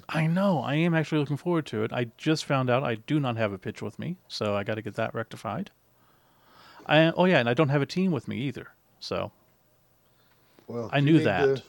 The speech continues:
Speaker 1: but Hess is
Speaker 2: you
Speaker 1: supposed to
Speaker 2: need
Speaker 1: be
Speaker 2: me to
Speaker 1: sending
Speaker 2: ship
Speaker 1: my,
Speaker 2: one.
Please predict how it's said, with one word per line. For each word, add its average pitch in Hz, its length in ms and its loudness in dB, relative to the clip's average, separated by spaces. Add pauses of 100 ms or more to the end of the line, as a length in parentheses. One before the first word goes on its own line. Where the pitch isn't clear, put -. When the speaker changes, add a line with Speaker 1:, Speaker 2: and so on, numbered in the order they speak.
(180)
Speaker 1:
but 107 220 -6 (400)
Hess 127 300 0
is 113 80 -6
Speaker 2:
you 123 60 -6
Speaker 1:
supposed 113 100 0
to - 60 -4
Speaker 2:
need - 20 -4
Speaker 1:
be 113 60 -4
Speaker 2:
me - 40 -2
to - 40 -6
Speaker 1:
sending 107 200 0
Speaker 2:
ship 131 120 0
Speaker 1:
my, 104 140 -4
Speaker 2:
one. 104 260 -10